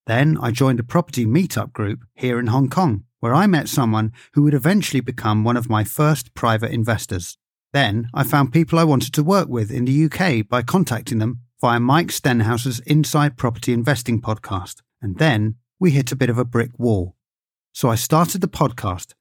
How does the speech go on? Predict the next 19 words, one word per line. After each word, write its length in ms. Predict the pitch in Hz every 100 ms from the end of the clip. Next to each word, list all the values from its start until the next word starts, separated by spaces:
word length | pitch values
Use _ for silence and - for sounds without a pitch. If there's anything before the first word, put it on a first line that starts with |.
| -
which 140 | 139
has 80 | 147
been 180 | 151 170
an 80 | 165
amazing 540 | 170 185 185 143 120
experience 640 | 110 - 123 101 98 - - _
for 140 | -
many 260 | 156 185 165
reasons, 480 | 107 104 92 92 - _ _ -
but 100 | -
arguably 600 | 147 175 131 120 95 101 _ _ -
none 300 | 117 156 196
more 200 | 165 160
powerful 600 | - 139 107 - 101 101 _ _ -
than 100 | 113
its 140 | -
opportunities 800 | - 135 156 - 139 117 - 113
for 140 | - 123
networking. 680 | 123 131 113 98 - 95